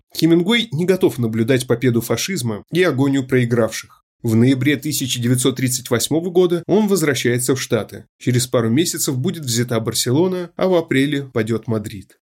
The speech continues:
Из-за того, что Хемингуэй поддерживал левое республиканское правительство, его часто будут обвинять в симпатии к коммунистам.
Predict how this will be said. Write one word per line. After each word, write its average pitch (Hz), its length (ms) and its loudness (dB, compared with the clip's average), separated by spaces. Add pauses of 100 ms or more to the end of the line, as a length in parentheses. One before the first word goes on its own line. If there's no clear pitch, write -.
(120)
Из-за 156 240 -2
того, 196 200 2
что 196 140 -2
Хемингуэй 185 500 2
поддерживал 147 680 2
левое 131 460 2
республиканское 123 720 0
правительство, 127 760 -4
его 240 160 2
часто 254 340 0
будут 208 320 -4
обвинять 170 440 2
в - 80 -8
симпатии 151 540 0
к - 160 -4
коммунистам. 151 680 -2